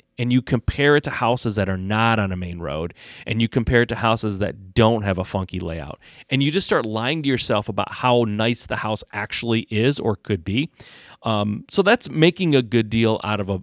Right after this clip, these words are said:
out of a bad one. Don't do that, right? You're, we're way better off not taking the deal and just waiting another month or two, or I don't care how long it takes, but wait until you actually have a good deal that you, that you don't have to talk yourself into. The other thing, by the way, is,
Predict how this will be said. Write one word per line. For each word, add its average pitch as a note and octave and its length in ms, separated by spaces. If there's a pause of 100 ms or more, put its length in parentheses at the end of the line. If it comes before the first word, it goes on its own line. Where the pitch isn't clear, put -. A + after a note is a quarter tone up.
(120)
out A#2 80
of G#2+ 80
a G#2 40
bad F2+ 240
one. D#2+ 220
Don't F#3 200
do A2 180
that, E2 240
right? A2 200
You're, D3 160 (140)
we're F#3+ 180
way B3+ 440
better F3 260
off B2+ 240
not A#2 320
taking A#2+ 320
the C3 100
deal C#3 360 (260)
and A2+ 100
just B2 160
waiting B2 400
another B2 280
month A2 320
or G#2 80
two, B2+ 280
or A#2 240
I E3 120
don't G#3 120
care A#2 120
how B2+ 180
long G#2+ 160
it - 80
takes, - 300 (280)
but C#3+ 120
wait E3 320
until F#3+ 220
you D#3 180 (180)
actually C3 380
have A#2+ 160
a A#2 60
good G#2+ 260
deal G#2 240
that G#2 140
you, G#2 200 (200)
that A#2 100
you A2+ 120
don't D3+ 120
have D3 100
to B2 80
talk A#2 220
yourself G#2 260
into. F#2+ 260 (300)
The F#3 80
other C4+ 140
thing, G3 180
by B2 140
the A2+ 80
way, G#2+ 240
is, G2+ 120